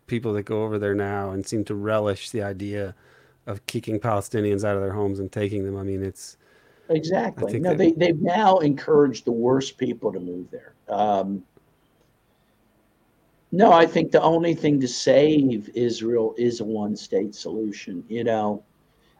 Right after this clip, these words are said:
Speaker 2: again, I, how we get from the, here, from where we are now to that, I don't know. But I don't think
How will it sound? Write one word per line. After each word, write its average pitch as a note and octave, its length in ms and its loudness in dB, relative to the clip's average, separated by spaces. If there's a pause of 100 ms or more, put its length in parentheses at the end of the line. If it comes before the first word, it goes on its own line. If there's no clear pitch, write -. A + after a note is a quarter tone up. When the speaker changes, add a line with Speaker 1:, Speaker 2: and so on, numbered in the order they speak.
(140)
Speaker 2:
again, E3 460 6
I, C#3+ 240 6
how F3+ 220 8
we F3 180 8
get D#3 320 6
from C#3+ 220 2
the, C3+ 100 2
here, D3+ 560 2
from C3+ 240 -2
where C#3 240 4
we C#3 140 2
are B2+ 420 2 (320)
now C3+ 400 2
to C3+ 160 -10
that, C3 300 4
I F3+ 100 6
don't - 240 0
know. C3+ 340 -2 (560)
But D3+ 120 6
I D#3+ 80 10
don't E3 200 4
think D3+ 240 0